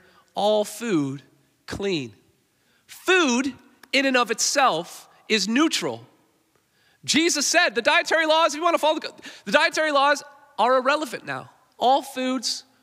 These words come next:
are clean." This is what Paul is getting at in Romans chapter fourteen. This was, this was re-emphasized with Peter. Peter would have been there when Jesus said that, but Peter didn't get it. Peter was a slow learner. He was like me.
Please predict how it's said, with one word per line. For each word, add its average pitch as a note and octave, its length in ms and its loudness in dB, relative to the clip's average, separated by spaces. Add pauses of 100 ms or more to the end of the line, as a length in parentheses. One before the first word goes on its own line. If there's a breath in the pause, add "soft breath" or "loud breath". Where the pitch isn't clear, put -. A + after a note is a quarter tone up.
(180)
are F#3 460 -2 (580)
clean." G3+ 500 -2
This E3 160 -6
is E3+ 80 -12
what F3+ 140 -10
Paul G3 240 0
is F#3 100 -6 (200)
getting G3 240 0
at F3+ 120 0
in F#3 80 -6
Romans F#3 300 -4
chapter F3 240 -6
fourteen. E3+ 500 -12 (1160)
This F#3 160 0
was, F3 160 -4 (1120)
this D#3 120 -4
was G3 220 -6
re-emphasized G3 1200 0 (680)
with A3 200 -2
Peter. C#4+ 320 2
Peter G#3+ 240 -2
would G#3 140 2
have G3+ 60 0
been F#3 80 -4
there G3 180 0
when G#3+ 140 -2
Jesus G3 320 -4
said C4+ 220 0
that, B3 120 0
but D#3 140 -4
Peter F#3 200 -4
didn't F3 180 -2
get G#3 200 0
it. - 120 -6
Peter F#3 180 0
was F3 160 -2
a D#3 40 -6
slow E3+ 220 -2
learner. D#3+ 340 -2
He D#3 120 -6
was C#3+ 160 -8
like C#3 120 -6
me. D3 280 -6